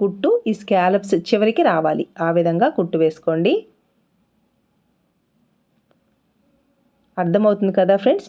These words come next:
మీకు ఎక్కడైనా అర్థం కాకపోయినా కామెంట్స్లో అడగండి, నెక్స్ట్ వీడియోలో ఇంకా క్లియర్గా ఎక్స్‌ప్లెయిన్ చేయడానికి ట్రై చేస్తాను.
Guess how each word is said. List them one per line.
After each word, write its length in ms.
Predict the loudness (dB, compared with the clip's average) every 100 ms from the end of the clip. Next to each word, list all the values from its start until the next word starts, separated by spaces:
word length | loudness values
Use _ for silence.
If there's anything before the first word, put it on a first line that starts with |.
| -2
మీకు 120 | 0
ఎక్కడైనా 360 | 2 2 4 2 0
అర్థం 240 | 0 0 0 0
కాకపోయినా 560 | 0 0 0 0 2 0 -4 _ -4
కామెంట్స్లో 420 | 0 0 2 2
అడగండి, 380 | 4 2 2 2 0 0
నెక్స్ట్ 260 | 0 0 -2 0
వీడియోలో 320 | 2 2 2 2
ఇంకా 180 | 0 -2 0
క్లియర్గా 340 | 0 2 0 -2
ఎక్స్‌ప్లెయిన్ 360 | -2 -2 -2 0
చేయడానికి 360 | 0 0 -2 -2
ట్రై 160 | -2 -2 -2
చేస్తాను. 480 | -4 -2 -4 -2